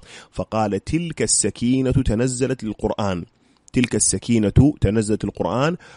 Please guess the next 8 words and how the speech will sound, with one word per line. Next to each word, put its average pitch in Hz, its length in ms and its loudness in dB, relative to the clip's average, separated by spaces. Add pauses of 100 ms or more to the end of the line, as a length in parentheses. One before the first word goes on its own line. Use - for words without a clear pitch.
(140)
وفي 170 360 4
رواية 151 520 6
تشرح 135 560 6
هذا: 113 540 2 (320)
"تلك 156 380 4
الملائكة 113 1000 0
تنزلت 113 680 0
للقرآن"، 92 640 -4